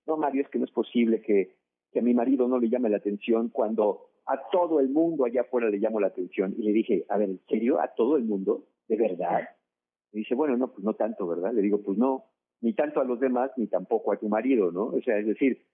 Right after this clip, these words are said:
hay que repensar qué es lo que estás diciendo, qué realidades te estás construyendo a partir de dejarte ir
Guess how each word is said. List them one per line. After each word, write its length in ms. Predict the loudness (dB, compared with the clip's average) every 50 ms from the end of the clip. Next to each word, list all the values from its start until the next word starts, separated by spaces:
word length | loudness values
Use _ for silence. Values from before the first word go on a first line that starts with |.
| _ _ _ _ _ _ -6
hay 120 | -6 -4
que 140 | -2 0 0
repensar 640 | 0 0 0 0 0 -2 -2 -2 -2 -2 -2 -2 -6 -10 _ _ _ -4
qué 100 | -4 -2
es 80 | -2
lo 100 | -2 -4
que 100 | -6 -6
estás 240 | -8 -4 -4 -4 -4
diciendo, 500 | -6 -8 -4 0 0 0 2 2 0 -2
qué 120 | 0 0 2
realidades 580 | 2 2 2 2 0 0 0 0 0 -2 -2 -4
te 60 | -6
estás 220 | -4 -4 -4 -2 0
construyendo 720 | -2 -2 0 0 0 2 2 2 2 2 0 -2 -2 -4 _ _ _ _ _ -6
a 160 | -6 -4 -2
partir 400 | -2 -4 -4 -4 -4 -4 -2 0
de 100 | 2 2
dejarte 540 | 2 2 0 0 0 -2 -2 -2 -2 -2 0
ir 280 | 0 0 0 -2 -4